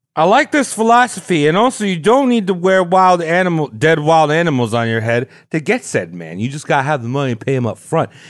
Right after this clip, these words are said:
No need to put a raccoon, no need to put a buffalo on your head.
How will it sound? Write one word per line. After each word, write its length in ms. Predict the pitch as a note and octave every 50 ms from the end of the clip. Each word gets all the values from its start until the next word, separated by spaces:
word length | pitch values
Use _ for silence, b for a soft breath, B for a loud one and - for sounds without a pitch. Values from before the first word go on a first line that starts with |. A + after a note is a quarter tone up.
| B -
No 280 | C#3 D#3 E3+ F#3+ G3+
need 180 | G3+ G3+ G#3 F3
to 40 | G3
put 200 | - - G#3 G#3
a 40 | G3+
raccoon, 580 | G3+ G#3 G3+ G#3 G3+ - - A#3 A#3+ A#3+ A3
no 140 | G#3+ G#3 G3+
need 240 | G3+ G#3 G#3+ F#3 D#3
to 60 | F#3+
put 260 | D#3+ - - G3+ G3
a 40 | G3
buffalo 440 | F#3 - G3+ F3+ - - B2 A#2+ A#2
on 180 | A2 A2 A2 A2
your 120 | G#2+ G#2+
head. 300 | A2 A#2+ C3 - - _